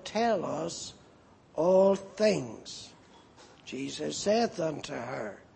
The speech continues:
I that speak unto thee am he. Uh, as we continue our consideration of first century Christianity, what the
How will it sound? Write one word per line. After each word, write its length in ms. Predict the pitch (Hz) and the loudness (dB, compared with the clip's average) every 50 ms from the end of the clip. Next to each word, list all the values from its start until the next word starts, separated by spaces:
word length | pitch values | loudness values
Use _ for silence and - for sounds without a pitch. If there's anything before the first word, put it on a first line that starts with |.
| - - _ - - _ _ - | -20 -20 _ -20 -20 _ _ -6
I 320 | - 143 151 156 165 165 151 | -6 -4 -4 -4 -4 -4 -6
that 180 | 147 147 151 - | -6 -8 -8 -8
speak 520 | - - - - - 196 220 214 - - | -8 -10 -8 0 2 2 2 2 2 0
unto 400 | 180 180 185 180 170 - 175 170 156 | 0 0 0 0 -2 -4 -6 -6 -4
thee 540 | 139 143 160 156 76 - 151 71 - - - - - - _ _ _ - - - - - - - | -4 -4 -4 -2 -2 -4 -6 -8 -10 -12 -14 -20 -20 -20 _ _ _ -20 -20 -20 -20 -20 -12 -10
am 300 | - 123 139 147 160 160 | -8 -6 -4 -4 -4 -2
he. 400 | 127 131 170 170 151 131 113 - - - - _ _ _ _ _ _ _ _ _ _ _ _ - _ _ _ - _ _ _ - - _ _ _ _ _ _ _ - - - - - - | -2 -2 -2 -2 -2 -4 -6 -10 -16 -20 -20 _ _ _ _ _ _ _ _ _ _ _ _ -20 _ _ _ -20 _ _ _ -20 -20 _ _ _ _ _ _ _ -20 -20 -20 -20 -16 -10
Uh, 60 | - | -8
as 760 | 127 127 131 143 147 147 156 156 156 147 160 180 180 170 - | -6 -6 -4 -4 -2 -2 0 0 0 2 2 2 2 0 0
we 140 | 165 175 170 | 0 0 0
continue 1000 | 170 - 170 165 160 156 - - 190 196 196 185 180 180 180 185 190 196 190 156 - - - - - - - - - - - _ _ _ - - _ - | 2 0 0 0 -2 -2 0 2 2 4 4 4 4 4 4 4 4 4 2 0 -4 -10 -18 -20 -20 -20 -20 -20 -20 -20 -20 _ _ _ -20 -20 _ -6
our 180 | - 135 151 | -4 -4 -4
consideration 1200 | 151 - 151 147 143 - - 180 180 170 165 170 165 160 165 180 185 190 190 190 - - 175 160 143 | -4 -6 -6 -6 -4 -4 0 0 0 0 2 0 0 2 4 6 6 6 6 4 0 -4 -4 -4 -4
of 140 | 135 139 139 | -6 -8 -10
first 420 | - - 160 156 165 160 - - | -8 -6 -2 -2 -2 -2 -4 -4
century 640 | - 170 165 175 170 156 - - 147 151 151 151 147 | -2 -2 0 0 -2 -2 -4 -4 -4 -2 -2 -4 -4
Christianity, 1300 | - - 165 160 - - - 156 139 139 143 151 175 180 180 185 180 - 156 160 165 170 185 202 180 - - - - - - - - - _ - _ - - _ _ _ | -4 -6 -6 -6 -6 -8 -6 -4 -4 -2 0 2 4 4 4 4 4 2 0 2 2 2 0 0 -2 -6 -14 -20 -20 -20 -20 -20 -20 -20 _ -20 _ -20 -20 _ _ _
what 240 | - 123 135 151 - | -8 -6 -6 -6 -6
the 520 | - 143 151 151 147 143 143 151 147 - | -6 -4 -2 -2 -2 -4 -4 -4 -4 -6